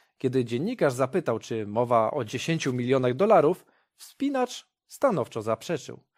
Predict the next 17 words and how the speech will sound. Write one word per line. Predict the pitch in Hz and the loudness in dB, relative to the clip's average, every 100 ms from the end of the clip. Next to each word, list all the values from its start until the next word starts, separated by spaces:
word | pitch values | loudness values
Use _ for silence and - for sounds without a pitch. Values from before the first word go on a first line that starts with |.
| _ - _ | _ -20 _
Nieoficjalnie | 139 214 233 247 294 294 269 | -2 0 0 4 6 6 4
mówi | 233 247 233 | 0 -2 0
się, | 220 | 2
że | 190 165 180 170 | 2 4 4 4
za | 127 139 | 4 2
igranie | 127 127 202 202 147 | 2 4 4 4 0
ze | 120 | 0
śmiercią | 117 277 262 190 165 147 | -2 -2 -2 0 0 0
na | 139 107 | 0 -2
Taipei | - 123 131 135 160 | 0 0 0 -2 -4
sto | - 196 | -2 0
jeden | 226 202 196 185 - _ - | 4 4 4 0 -8 _ -2
dostał | 220 233 233 220 | -2 4 4 4
około | 226 202 156 147 | 2 2 4 4
pół | 151 - 156 | 4 2 2
miliona | 147 151 127 139 | 2 0 0 2
dolarów. | 151 165 120 95 - | 4 4 4 -2 -14